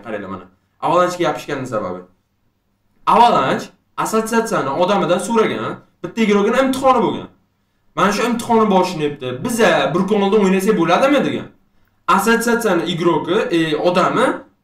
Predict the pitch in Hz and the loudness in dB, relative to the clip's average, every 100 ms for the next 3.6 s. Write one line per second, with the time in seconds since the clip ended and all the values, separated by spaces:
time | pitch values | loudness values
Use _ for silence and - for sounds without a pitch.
0 | - 233 247 170 202 175 - - 180 196 | 0 2 4 2 0 -2 -6 -4 -4 0
1 | 208 262 262 220 233 240 262 254 151 110 | 4 4 2 0 2 4 4 2 -2 -6
2 | 98 - _ - _ _ _ _ _ - | -10 -16 _ -20 _ _ _ _ _ -2
3 | 190 208 - 113 107 92 | 0 2 0 -4 -8 -12